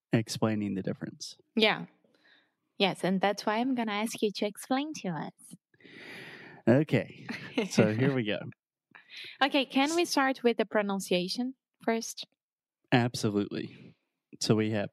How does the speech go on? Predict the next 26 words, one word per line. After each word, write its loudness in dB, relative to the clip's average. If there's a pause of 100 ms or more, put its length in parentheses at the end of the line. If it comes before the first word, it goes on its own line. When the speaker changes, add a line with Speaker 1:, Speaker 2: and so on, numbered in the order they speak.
(400)
Speaker 1:
sympathy, 2 (760)
and 4
something 2
really 2
important 2
in 2
both 4
of 0
these 0
words 0 (540)
is 2
to 0
think 0
about 0 (100)
closing 2
your 0
mouth 0 (680)
with 4
the 2 (180)
M. 2 (280)
So -2
we 4
have 0
sim 0 (500)
and 2 (180)
M. 2